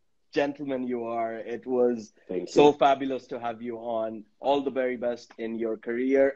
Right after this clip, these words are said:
Speaker 1: and in
Speaker 2: Thank you.
Speaker 1: life, with family, friends. Stay prosperous. Thank you so much.
Speaker 2: Bye-bye. Take care.
Speaker 1: Take
Speaker 2: Bye.
Speaker 1: care. Bye-bye. Wow, what an amazing, I mean,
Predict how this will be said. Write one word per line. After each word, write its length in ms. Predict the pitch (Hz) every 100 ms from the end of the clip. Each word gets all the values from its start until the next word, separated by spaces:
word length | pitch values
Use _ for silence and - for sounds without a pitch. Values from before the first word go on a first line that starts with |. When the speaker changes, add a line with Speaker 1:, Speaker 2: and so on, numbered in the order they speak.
| -
Speaker 1:
and 240 | 139 151
in 80 | 143
Speaker 2:
Thank 100 | -
you. 0 |
Speaker 1:
life, 320 | - 131 - -
with 180 | 127 139 -
family, 640 | 135 131 131 131 131 131 - _ _
friends. 520 | - 131 127 127 120 _ _ _
Stay 260 | _ - 123
prosperous. 640 | 127 113 - 104 98 - -
Thank 160 | 123
you 60 | 120
so 200 | 123 117
much. 300 | 101 - - _ _ _ -
Speaker 2:
Bye-bye. 400 | 90 92 95 87
Take 220 | 87 87
care. 260 | 98 87 - _
Speaker 1:
Take 180 | - 110
Speaker 2:
Bye. 60 | 82
Speaker 1:
care. 180 | 101 - _ -
Bye-bye. 260 | 101 95 - _ _ _ _ _ _ _ _ _ _ _ _ _ _ _ _ _ _ _ _ _ _ _ _ _ _ _ _ _ _ _ _ _ _ _ _ _ _ _
Wow, 680 | 113 113 123 123 113 104 95 92
what 320 | 107 123 123
an 120 | 123
amazing, 400 | 120 117 110 113
I 60 | 110
mean, 220 | 117 113